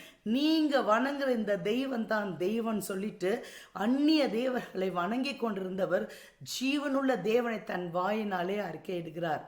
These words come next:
பிரியமானவர்களே, நாம் கற்றுக்கொள்ளுகிற சத்தியம், அந்த சின்ன பொண்ணு பெரிய காரியத்தை செய்து ஜீவனுள்ள தேவனுக்கு நேராய் ஒரு அந்நிய மனுஷனை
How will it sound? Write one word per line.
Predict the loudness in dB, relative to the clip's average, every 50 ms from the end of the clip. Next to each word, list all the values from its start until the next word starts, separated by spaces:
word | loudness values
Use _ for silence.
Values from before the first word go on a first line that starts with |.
| -14 -20 -20 _ _ _ _ _ _ _ _ _ _ _ -8
பிரியமானவர்களே, | -4 -2 0 0 0 2 2 2 2 2 0 0 -2 -2 -4 -2 -2 0 0
நாம் | 0 0 -2 -2 -4
கற்றுக்கொள்ளுகிற | -6 -8 -8 -8 -12 -8 -4 -4 -2 -2 -2 -2 -4
சத்தியம், | -4 -4 -4 -8 -10 -10 -10 -6 -4 -2 -2 -2 -4 -6 -8 -12 -20 -20 -20 _ _
அந்த | -12 -10 -8 -8 -8 -10
சின்ன | -10 -8 -6 -6 -4 -4 -6 -8 -8 -8
பொண்ணு | -8 -6 -6 -6 -6 -8 -8 -8 -8 -8 -8 -10 -14 -18 -20 _ _ _
பெரிய | -8 -6 -4 -4 -4 -4 -6 -6 -6
காரியத்தை | -8 -10 -8 -6 -6 -6 -8 -8 -8 -8 -10
செய்து | -8 -6 -6 -4 -4 -4 -4 -4 -4 -4 -2 -2 -2 -4 -4 -6 -8 -14 -20 -20 _ _
ஜீவனுள்ள | -20 -18 -14 -10 -6 -6 -4 -4 -2 -2 -2 0 0 2
தேவனுக்கு | 0 0 0 0 0 0 0 -2 -4 -6 -6 -6 -6 -6
நேராய் | -4 -4 -4 -4 -4 -4 -4 -2 -2 -2 -4 -4 -8 -12 -18 -20 _ -8
ஒரு | -4 -4 -4 -4
அந்நிய | -4 -6 -6 -2 -2 0 0 0 0 -2 -4
மனுஷனை | -6 -8 -8 -8 -8 -10 -10 -10 -10 -8 -6 -6 -8 -8 -10